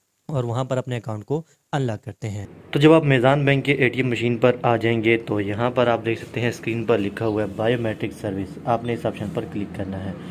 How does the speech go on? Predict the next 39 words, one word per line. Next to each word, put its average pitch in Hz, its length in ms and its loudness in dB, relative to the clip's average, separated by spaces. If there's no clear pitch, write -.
उसके 139 180 -2
बाद 139 160 4
यहाँ 120 160 -2
पर 123 140 0
आप 123 80 2
देख 117 120 -6
सकते 120 180 -2
हैं 117 60 0
नए 110 160 -2
पे 117 100 0
वाला 110 140 2
ऑप्शन - 200 -6
है, 110 60 0
आपने 107 240 -4
इस 101 140 -8
पर - 180 -6
क्लिक 117 280 -4
करना 110 240 0
है। 113 160 -2
उसके 135 160 -4
बाद 147 160 0
यहाँ 127 180 -2
पर 131 120 2
आप 120 100 2
देख 113 140 -4
सकते 113 220 -6
हैं 123 100 -2
ये 113 180 -2
ऑप्शन 110 340 -4
है 123 180 -4
अनलॉक 135 480 -2
अकाउंट 110 340 -6
वाला, 101 180 -6
आपने 123 340 -6
इस 135 120 -8
पर 127 180 -4
क्लिक 101 280 -8
करना 98 220 -12
है। 98 160 -12